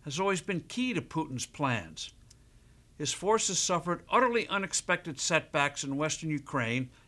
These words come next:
in the war's early weeks. But now,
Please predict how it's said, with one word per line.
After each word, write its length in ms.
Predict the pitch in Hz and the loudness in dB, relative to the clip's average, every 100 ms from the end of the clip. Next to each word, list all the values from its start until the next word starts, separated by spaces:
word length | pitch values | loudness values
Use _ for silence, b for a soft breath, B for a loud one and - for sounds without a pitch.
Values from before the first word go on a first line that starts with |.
| - | -4
in 80 | |
the 100 | 139 | 0
war's 380 | 143 151 160 156 - | 2 4 4 4 0
early 260 | 147 151 | 0 2
weeks. 520 | 151 202 208 - - - b b - - | 0 2 0 0 -8 -10 b b -20 -8
But 180 | 131 127 | -6 0
now, 440 | 170 208 127 95 | 4 6 4 2